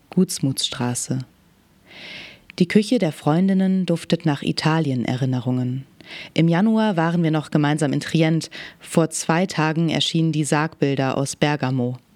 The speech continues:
Zwischen den Tellern die Unsicherheit. Abschied mit den Worten:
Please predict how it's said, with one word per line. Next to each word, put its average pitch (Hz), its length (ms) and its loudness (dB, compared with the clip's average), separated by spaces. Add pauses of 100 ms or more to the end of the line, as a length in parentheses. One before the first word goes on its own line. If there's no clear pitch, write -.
(580)
Zwischen 185 340 2
den 170 100 0
Tellern 175 420 0
die 143 120 -2
Unsicherheit. 127 840 -2 (580)
Abschied 202 420 -2
mit 170 100 0
den 165 160 0
Worten: 175 420 0